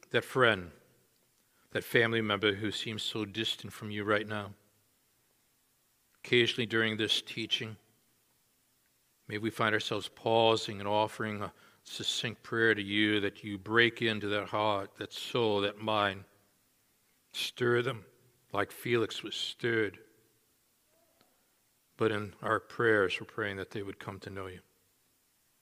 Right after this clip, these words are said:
So, Father, these moments are important. We're dealing with ultimate issues, eternal truths.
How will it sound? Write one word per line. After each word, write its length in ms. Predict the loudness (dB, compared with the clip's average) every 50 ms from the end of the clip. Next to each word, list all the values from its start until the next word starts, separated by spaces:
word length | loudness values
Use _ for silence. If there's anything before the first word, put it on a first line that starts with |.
| _ _ _ _ _ _ _ _ _ _ _ _ _ _ _ _ -10
So, 140 | -8 -6
Father, 320 | 2 6 8 8 8 6 4
these 520 | 4 6 6 6 6 4 2 2 0 0 0
moments 440 | 0 0 0 2 2 0 -2 0 0
are 120 | 2 2
important. 680 | 0 -2 -2 0 2 6 6 6 4 2 -4 -12 -8 -8
We're 60 | -8
dealing 480 | -6 -2 0 2 2 4 2 2 0 -2
with 160 | -2 0 0
ultimate 460 | 2 2 2 0 -2 -6 -4 -2 -2
issues, 580 | -2 -2 -2 -4 -6 -6 -8 -8 -8 -8 -10 -10
eternal 380 | -10 -4 -4 -2 -2 -2 -4
truths. 480 | -4 -4 -4 -6 -6 -8 -14 -18 -18